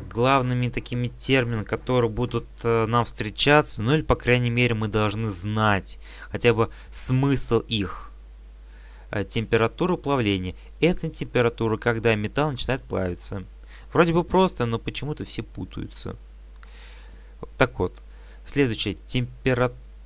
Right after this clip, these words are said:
э, тепловое, э, теплопроводность, способность материала проводить тепло. То есть, э, вот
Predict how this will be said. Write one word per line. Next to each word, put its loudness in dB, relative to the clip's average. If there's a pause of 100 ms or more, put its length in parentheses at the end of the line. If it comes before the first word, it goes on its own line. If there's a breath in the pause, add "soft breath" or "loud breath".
(280)
э, -2
тепловое, 2 (1040)
э, -8 (100)
теплопроводность, 2 (100)
способность 0
материала 2
проводить 0
тепло. 4 (1500)
То 8
есть, 0
э, 4
вот -2